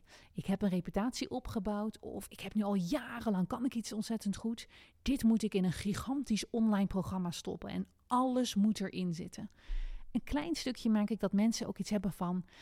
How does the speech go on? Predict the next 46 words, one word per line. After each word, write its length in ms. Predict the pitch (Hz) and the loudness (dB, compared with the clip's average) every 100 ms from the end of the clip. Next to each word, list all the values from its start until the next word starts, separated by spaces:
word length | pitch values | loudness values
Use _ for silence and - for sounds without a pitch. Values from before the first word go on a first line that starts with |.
| - - | -20 -12
"Ja, 160 | 220 - | -12 -8
want 160 | 220 - | -8 -2
ze 60 | |
hebben 200 | 214 214 | 2 6
mij 220 | 202 208 - | 6 4 4
immers 380 | 226 202 185 | 4 6 4
niet 280 | 185 233 262 | 4 4 4
meer 200 | 196 180 | 0 0
één 240 | 214 202 170 | 2 4 4
op 160 | 151 | 2
één." 200 | 165 226 | 0 0
Dit 140 | 240 - | 0 0
zijn 120 | 170 | -2
dan 120 | 165 | 0
bijvoorbeeld 360 | 156 165 165 - | 0 -2 -4 0
coaches, 440 | 196 175 - 233 | 0 0 -2 -2
laten 100 | 196 | 0
we 60 | 208 | 2
zeggen 240 | 196 180 | 2 2
een 60 | 170 | 2
relatiecoach. 840 | 170 147 160 - - 190 247 - | 2 0 -6 -8 -4 -4 -6 -12
En 280 | - - - | -18 -14 -4
die 100 | 214 | 0
denkt: 160 | 202 | 2
"Ja, 160 | 233 175 | 0 -2
ze 140 | - | 0
hebben 180 | 208 196 | 2 4
mij 100 | 196 | 4
niet 180 | 196 269 | 4 4
meer 160 | 220 - | 2 2
één 200 | 190 170 | 2 2
op 140 | 160 | 2
één. 260 | 220 269 311 | 0 0 0
En 140 | 202 | 0
dan 100 | 202 | 2
moet 160 | 233 214 | 2 0
ik 100 | - | -2
toch, 260 | 277 - | -4 0
omdat 220 | 214 202 | 2 2
het 100 | 165 | 0
online 500 | - 165 170 247 254 | 0 2 4 6 6
is, 100 | 185 | 6
een 80 | 165 | 2
online 260 | - 175 170 | 0 0 0
cursus 380 | 220 247 233 220 | -2 -2 0 -2
is, 180 | 269 | -2